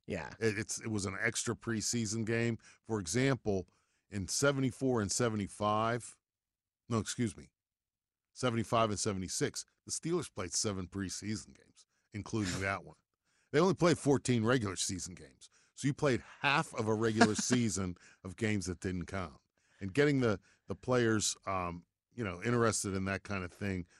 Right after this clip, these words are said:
Speaker 2: wasn't that easy. You know, I remember Dick Hoke, a long time, uh, he was the Steelers' assistant coach then,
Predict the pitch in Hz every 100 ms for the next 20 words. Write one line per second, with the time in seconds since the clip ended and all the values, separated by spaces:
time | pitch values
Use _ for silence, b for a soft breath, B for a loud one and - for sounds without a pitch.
0 | b 104 107 98 101 95 98 98 92 98
1 | 95 - b b - 98 104 101 104 98
2 | 85 113 - - 104 - 87 95 101 92
3 | 101 101 90 87 _ _ _ 90 87 -
4 | 104 104 87 - 113 101 90 85 101 -
5 | 85 110 107 - 82 78